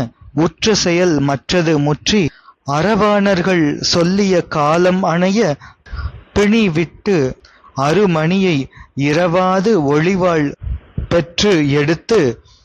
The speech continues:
என் கோச்செங்கனானோ என்றாள். ஜோதிடர்கள் கூறுவதை கேட்ட கமலவதியா, "இப்போது குழந்தை பிறக்காமல் ஒரு நாழிகை கழித்து என் பிள்ளை பிறக்கும்படி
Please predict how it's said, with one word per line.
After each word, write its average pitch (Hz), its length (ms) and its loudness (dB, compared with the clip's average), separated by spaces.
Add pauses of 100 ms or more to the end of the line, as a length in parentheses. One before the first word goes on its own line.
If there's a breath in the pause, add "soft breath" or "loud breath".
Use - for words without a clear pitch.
(140 soft breath)
என் 170 360 0
கோச்செங்கனானோ 185 1300 0 (500)
என்றாள். 131 640 0 (560)
ஜோதிடர்கள் 196 720 0
கூறுவதை 175 580 0
கேட்ட 147 400 -4
கமலவதியா, 143 760 0 (460 loud breath)
"இப்போது 196 600 0
குழந்தை 202 440 0
பிறக்காமல் 147 840 -2
ஒரு 147 300 2
நாழிகை 185 560 2 (160)
கழித்து 180 480 0 (100)
என் 156 240 2
பிள்ளை 185 400 0
பிறக்கும்படி 175 840 0